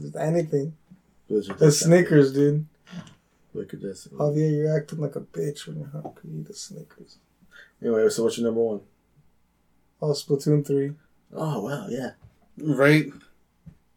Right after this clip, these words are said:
Speaker 1: What did you guys think I was gonna say?
Speaker 2: Elden Ring.
Speaker 3: No, I knew it was Splatoon three. That's why I looked at the amiibos when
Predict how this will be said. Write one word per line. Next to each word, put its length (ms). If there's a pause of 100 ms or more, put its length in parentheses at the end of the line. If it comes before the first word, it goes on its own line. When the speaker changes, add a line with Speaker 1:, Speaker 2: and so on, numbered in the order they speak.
(720)
Speaker 1:
What 100
did 140
you 100
guys 200
think 280
I 80
was 140
gonna 240
say? 380 (100)
Speaker 2:
Elden 260
Ring. 180 (840)
Speaker 3:
No, 340
I 200
knew 260
it 40
was 160
Splatoon 400
three. 280 (420)
That's 160
why 100
I 40
looked 200
at 100
the 100
amiibos 600
when 380